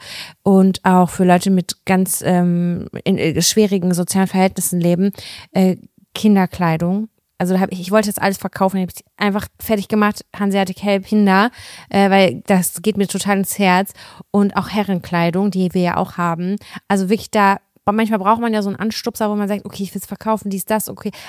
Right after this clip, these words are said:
Aber ich bin nicht zwangsläufig auf dieses Geld angewiesen, deswegen hab ich's jetzt einfach mal gespendet, weil mir das einfach wichtig ist. Das hab ich gedacht, vielleicht ist das jetzt hier an der Stelle, zufälligerweise hat das einen Platz. Ähm, also hier in Hamburg kann man das abgeben. Und ja, es gibt auch viele Kinder, die, die was brauchen und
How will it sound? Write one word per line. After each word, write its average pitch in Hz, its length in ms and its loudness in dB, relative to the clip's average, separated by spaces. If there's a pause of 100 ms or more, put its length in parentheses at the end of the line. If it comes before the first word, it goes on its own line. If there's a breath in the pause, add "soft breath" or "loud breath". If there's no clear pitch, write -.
(100)
Aber 226 200 4
ich 220 120 -8
bin 247 320 2
nicht - 300 -6
zwangsläufig 220 420 -2
auf 208 60 -6
dieses - 180 -10
Geld 208 180 -2
angewiesen, 214 380 0
deswegen 196 320 -4
hab 196 120 -4
ich's - 120 -8
jetzt 208 160 -6
einfach 196 220 -4
mal 185 100 -4
gespendet, 190 500 -4
weil 196 80 0
mir 190 100 0
das 185 100 -4
einfach 180 320 -8
wichtig 202 340 -6
ist. - 180 -4 (300 loud breath)
Das - 240 -2
hab 226 80 2
ich 220 100 -2
gedacht, 208 320 0 (120)
vielleicht 214 240 0 (180)
ist - 140 -6
das 196 100 -2
jetzt 185 300 -6
hier 330 180 0
an 330 80 0
der 302 80 0
Stelle, 202 320 2
zufälligerweise 254 800 2
hat 214 180 -6
das 226 160 -2
einen 214 120 -4
Platz. 208 560 0 (380 loud breath)
Ähm, 208 480 0 (280 loud breath)
also 202 160 0
hier 214 160 -2
in 208 80 -2
Hamburg 214 240 0
kann 208 120 -2
man 202 100 0
das 196 120 -8
abgeben. 202 640 -2 (760)
Und 185 200 0
ja, 170 260 0
es - 120 -8
gibt - 180 -6
auch 175 80 -6
viele 180 200 -8
Kinder, 190 300 -4
die, 160 140 -12
die 165 180 -8
was 175 100 -8
brauchen 170 440 -8
und 160 320 -12